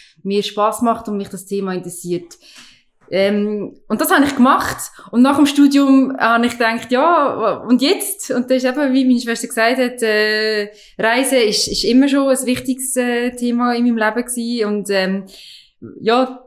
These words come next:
Zufall jetzt, weil, dass ich eine, eine Kaffeeplantage ausgewählt habe. Ich bin natürlich parallel vom Studium neben Soziologie, auf jeden Fall damals, hätte man das können,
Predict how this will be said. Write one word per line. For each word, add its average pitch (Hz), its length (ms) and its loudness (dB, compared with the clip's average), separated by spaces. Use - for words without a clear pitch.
Zufall 269 420 4
jetzt, 240 120 -2
weil, 247 120 4
dass 247 160 4
ich 277 120 2
eine, 220 140 4
eine 214 100 2
Kaffeeplantage 247 880 0
ausgewählt 254 500 0
habe. 214 160 2
Ich - 60 -6
bin 254 120 2
natürlich 247 640 0
parallel 214 400 2
vom 240 140 0
Studium 190 500 0
neben 196 220 -2
Soziologie, 196 880 -6
auf - 180 -12
jeden 180 160 -8
Fall 127 160 -8
damals, 294 380 -2
hätte 220 140 -6
man 190 60 -8
das 190 140 -4
können, 226 540 -2